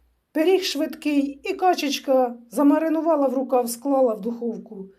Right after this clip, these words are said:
в газову поставила, запекла і все. Ну, а там уже ще щось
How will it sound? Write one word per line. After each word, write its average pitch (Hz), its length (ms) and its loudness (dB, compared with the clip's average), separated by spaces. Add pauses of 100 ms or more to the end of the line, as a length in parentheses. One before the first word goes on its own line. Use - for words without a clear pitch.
(300)
в 190 60 -16
газову 233 440 0
поставила, 285 840 -2 (720)
запекла 285 680 -2
і 294 200 -8
все. 190 480 -14 (680)
Ну, 381 220 -12
а 269 100 -2
там 262 320 -2
уже 233 380 0 (360)
ще - 320 -4
щось - 460 -6